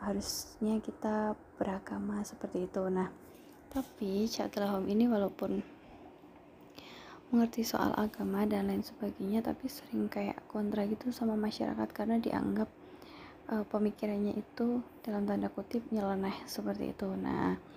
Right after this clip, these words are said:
sebagai penangannya itu adalah Mat Piti. Nah, Mat Piti ini punya anak bernama Romplah. Romplah ini digambarkan sebagai seorang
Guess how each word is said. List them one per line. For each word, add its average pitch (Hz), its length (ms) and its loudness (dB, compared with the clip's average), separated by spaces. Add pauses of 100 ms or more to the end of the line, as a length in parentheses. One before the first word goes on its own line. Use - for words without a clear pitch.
(1000)
sebagai 208 400 -2
penangannya 196 560 0
itu - 160 -2
adalah 208 320 0
Mat 208 320 0
Piti. 196 560 -4
Nah, 190 160 0
Mat 190 160 -2
Piti 190 240 -4
ini 214 80 2
punya 196 320 -2
anak 214 560 6
bernama 202 480 2
Romplah. 190 540 2 (1200)
Romplah 208 240 2
ini 233 480 8 (400)
digambarkan 208 480 2
sebagai 208 400 -2
seorang 196 640 0